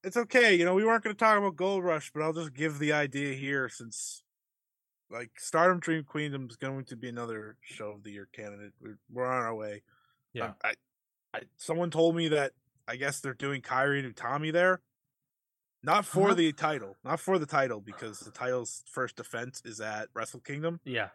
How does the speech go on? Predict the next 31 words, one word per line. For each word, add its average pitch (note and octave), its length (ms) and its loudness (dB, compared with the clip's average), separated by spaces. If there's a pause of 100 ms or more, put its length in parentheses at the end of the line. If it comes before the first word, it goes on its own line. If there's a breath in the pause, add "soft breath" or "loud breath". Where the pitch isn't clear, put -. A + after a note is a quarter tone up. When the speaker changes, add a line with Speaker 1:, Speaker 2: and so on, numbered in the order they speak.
(280)
Speaker 1:
against A#2 360 -8
Tam, C3 380 -4 (220)
Speaker 2:
Yeah. A2 160 -8
Speaker 1:
um, G#2 460 -8
which - 380 -8 (360)
they A2 140 -8
hinted A#2 300 -10
at A2+ 200 -8
earlier A2 260 -8
in G#2+ 60 -14
the G2+ 60 -16
night. G#2 180 -8
I - 100 -8
don't A2+ 120 -12
know G#2 180 -12
how A#2 80 -16
many A2 120 -12
people G2+ 240 -20
caught A2 280 -10
that G#2 160 -8
'cause - 120 -20
so G2+ 100 -14
many G#2+ 120 -16
people A2 160 -16
were G2 60 -18
so G#2 160 -12
shocked G2 540 -8
when G#2+ 80 -14
she G2+ 160 -18
showed G2+ 240 -10
up. A2 180 -12